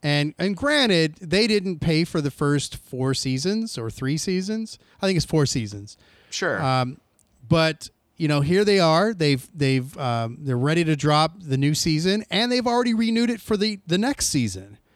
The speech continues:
Speaker 1: So, I mean,
Speaker 2: Yeah.
Speaker 1: uh, there's a show that's already gonna go six. So I think it really depends on the show. But I agree with you. I th-, I think it's
Speaker 2: Oh.
Speaker 1: a nutty model that they, they get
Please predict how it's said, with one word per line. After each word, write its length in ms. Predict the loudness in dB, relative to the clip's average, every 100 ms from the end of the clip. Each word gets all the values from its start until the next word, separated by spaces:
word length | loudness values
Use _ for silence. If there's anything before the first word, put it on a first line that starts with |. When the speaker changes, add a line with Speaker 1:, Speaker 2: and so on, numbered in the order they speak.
| _ _ _
Speaker 1:
So, 420 | -6 0 4 4 2
I 120 | 0
mean, 440 | 2 2 0 -4 -2
Speaker 2:
Yeah. 300 | -2 -2 -4 _ _ -20
Speaker 1:
uh, 120 | -20 -10
there's 320 | -2 2 2
a 60 | 2
show 300 | 2 4 4
that's 180 | 2 2
already 320 | 0 2 2
gonna 180 | 0 0
go 180 | 2 2
six. 680 | 2 0 0 0 -6 -10 -10 -16 -8
So 160 | 0
I 100 | 2
think 220 | 2 0 0
it 100 | 0
really 260 | 2 2
depends 440 | 0 0 0 0 0
on 120 | -2
the 60 | -2
show. 560 | -2 0 0 -2 -10 _ -20 _
But 120 | 2 4
I 80 |
agree 320 | 2 2 2 2
with 160 | 0
you. 140 | -2 -2
I 120 | -2
th-, 180 | -2 -2
I 60 |
think 180 | 0 2
it's 140 | 4 4
Speaker 2:
Oh. 40 |
Speaker 1:
a 20 |
nutty 380 | 4 4 2 2
model 560 | 2 2 2 -2 -6 -14 -20 -20 -2
that 280 | 2 2 0
they, 340 | 0 2 2 0
they 200 | 0 0
get 240 | 2 0